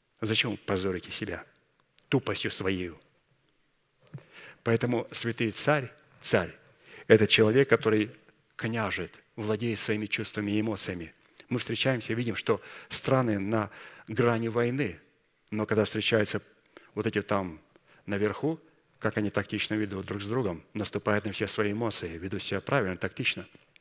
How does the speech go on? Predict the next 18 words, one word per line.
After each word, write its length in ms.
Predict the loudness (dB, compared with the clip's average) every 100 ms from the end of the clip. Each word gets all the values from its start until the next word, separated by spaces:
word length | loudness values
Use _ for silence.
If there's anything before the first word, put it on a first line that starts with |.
| _ -20 -20 _ -12 0
То 80 | 0
есть 140 | 0 -10 -4
хотя 220 | 2 4
бы 60 | 4
вот 160 | 2 0
в 20 |
этом 160 | 0
даже 160 | 0 -2
посмотреть 420 | -2 -2 -2 -2
какое-то 300 | -4 -4 -2
отображение. 640 | 0 2 2 2 0 -2 -8 -20 _ -20 -20 -20 -20 -20 -20 -20 -20 -20 -20 _ _ _ _ _ _ _ _ _ _
Но 100 | 2
это 100 | 2
только 160 | 2 2
подобие 400 | 4 4 4 2
царей, 420 | 2 4 2 -2 -8 -20 _ _ _ _ -2
подобие 360 | 0 2 0
царей, 380 | 2 2 0